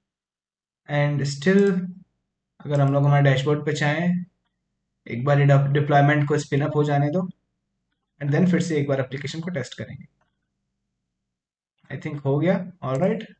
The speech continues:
let's refresh। Awesome,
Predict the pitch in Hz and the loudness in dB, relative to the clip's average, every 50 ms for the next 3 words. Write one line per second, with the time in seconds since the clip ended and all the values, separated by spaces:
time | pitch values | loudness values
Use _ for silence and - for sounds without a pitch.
0 | - 131 135 143 143 - 135 127 131 - - 180 185 190 185 - - - - - | -10 -8 -8 -6 -6 -6 -6 -6 -6 -4 -4 -2 -2 -2 -2 -4 -8 -10 -14 -18
1 | _ _ _ _ _ _ _ _ _ _ _ _ _ _ _ _ _ _ _ _ | _ _ _ _ _ _ _ _ _ _ _ _ _ _ _ _ _ _ _ _
2 | _ _ _ _ _ _ _ _ _ _ _ _ _ _ _ _ _ _ _ _ | _ _ _ _ _ _ _ _ _ _ _ _ _ _ _ _ _ _ _ _
3 | _ _ - 113 127 131 131 - - 123 | _ _ -8 -4 -2 -2 -2 -4 -8 -12